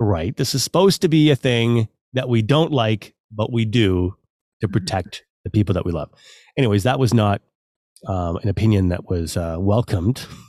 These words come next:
Speaker 1: <laughs> on the radio. <laughs> You're only supposed to talk about how great it is to wear a mask and how much you love it.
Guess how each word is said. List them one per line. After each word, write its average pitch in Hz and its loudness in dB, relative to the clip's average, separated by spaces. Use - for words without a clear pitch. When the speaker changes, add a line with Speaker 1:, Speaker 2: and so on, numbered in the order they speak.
Speaker 1:
<laughs> - -20
on 143 -2
the 131 0
radio. 156 -2
<laughs> - -14
You're 123 0
only 143 2
supposed 127 0
to 113 -4
talk 110 0
about 104 2
how 107 0
great 104 2
it 104 0
is 104 0
to 107 0
wear 107 2
a 101 2
mask 95 0
and 95 -2
how 101 0
much 101 0
you 98 0
love 92 2
it. 87 -4